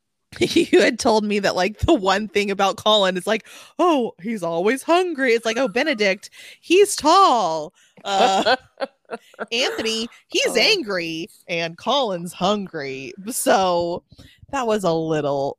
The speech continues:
Speaker 1: silly. I
Speaker 2: That's what I'm saying. She had, she tried so hard where it's like, you know what? My brothers have some similarities, but my brothers are extremely different.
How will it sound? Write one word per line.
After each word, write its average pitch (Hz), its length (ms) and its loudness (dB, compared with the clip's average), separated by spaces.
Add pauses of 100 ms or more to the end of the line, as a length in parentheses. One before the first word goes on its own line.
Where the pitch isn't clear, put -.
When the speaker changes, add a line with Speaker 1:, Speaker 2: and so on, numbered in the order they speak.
(120)
Speaker 1:
silly. 98 640 -6
I 226 100 4
Speaker 2:
That's 240 140 0
what 277 100 -4
I'm 262 100 -6
saying. - 220 -6
She 214 240 -12
had, 214 320 -12
she 208 180 -16
tried 175 340 -14
so 160 220 -10
hard 147 460 -12
where 175 120 -8
it's - 140 -18
like, 180 340 -10 (100)
you 269 120 -10
know 302 60 -6
what? 294 120 -4
My 220 160 -10
brothers 247 600 -2 (540)
have 196 320 -8
some 202 200 -14
similarities, 190 600 -6
but 208 100 -16
my 247 120 -10
brothers 311 280 -4
are 190 160 -6
extremely 175 560 -8
different. 143 480 -8